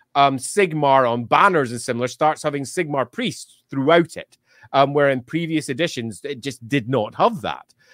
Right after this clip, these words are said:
Um, Sigmar becomes more and more important, but at this point, our Grand Theogenist, our Volkmar of the Grim, is one of the most important people in the Empire. Um, this, as a nice final point in this version of him, stands in slight contradiction to what we had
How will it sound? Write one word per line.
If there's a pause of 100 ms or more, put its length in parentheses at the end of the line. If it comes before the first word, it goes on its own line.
(160)
Um, (160)
Sigmar
becomes
more
and
more
important,
but
at
this
point, (260)
our
Grand
Theogenist,
our
Volkmar
of
the
Grim, (200)
is (160)
one
of
the
most
important
people
in
the
Empire. (400)
Um,
this, (220)
as
a
nice
final
point
in
this
version
of
him, (100)
stands
in
slight
contradiction
to
what
we
had